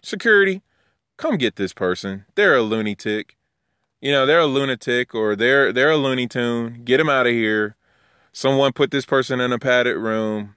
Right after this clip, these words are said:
I don't have time for this. How dare you ask me these questions? Yeah,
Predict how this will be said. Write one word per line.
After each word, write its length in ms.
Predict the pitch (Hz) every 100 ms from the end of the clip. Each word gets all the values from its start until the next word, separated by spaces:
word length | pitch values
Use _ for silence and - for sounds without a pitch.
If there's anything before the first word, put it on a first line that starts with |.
| _
I 120 | - 113
don't 140 | 127
have 160 | 127 120
time 300 | 123 117 110
for 120 | 113
this. 480 | 107 107 101 - - _ _
How 180 | - 117
dare 240 | 101 117 127
you 160 | 135
ask 240 | 131 123 -
me 100 | 120
these 200 | 113 -
questions? 720 | 117 110 - 110 104 104 - _ _ _ _ _ _
Yeah, 420 | 123 165 147 131